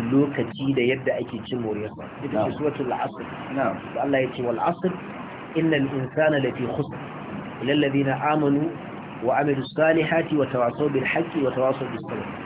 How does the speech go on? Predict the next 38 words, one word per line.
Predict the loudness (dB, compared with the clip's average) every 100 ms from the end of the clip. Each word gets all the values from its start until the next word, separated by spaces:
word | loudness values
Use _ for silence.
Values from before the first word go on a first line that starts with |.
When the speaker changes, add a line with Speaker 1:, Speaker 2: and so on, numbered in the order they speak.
| -6
Speaker 2:
Na'am. | -2 -2 -4 -10 -8
Speaker 1:
Ah, | 0 2 4
bil | 2
munasaba, | 2 4 4 4 6 6 4 0 -8 -12 -2
ah, | 0 2 2
ban | 0 0
so | 0
ambaci | 0 0 0
wannan | 0 2
ba, | 0
amma | 0 0
munasaba | 0 0 0 0
ta | 0 -2
kama. | 2 0 0 -6
Speaker 2:
Na'am. | -4 -2 -4 -8 -12 -12 -6
Speaker 1:
Har | 2 4
zuwa | 6 8 8 8 6 4 2 -4 -10 -10
magariba | -2 0 4 4 4 4
din | 2
nan, | 2 -2 -2
Speaker 2:
Eh. | 2
Speaker 1:
Allah | 4
ya | 4
san | 2 0
na | 0
manta | 0 0
cewa | 0
za | 2
mu |
yi | 0
program | 0 0 -2
din | -4 -8
nan. | -8
Speaker 2:
Allahu | -8 -6 -4
Akbar. | -6 -8 -12 -12 -10
Speaker 1:
Wannan, | -2 2 4 2 0 -4
ah, | -2 2 2 0 -6 -10 -6
ah, | -4 -2 -4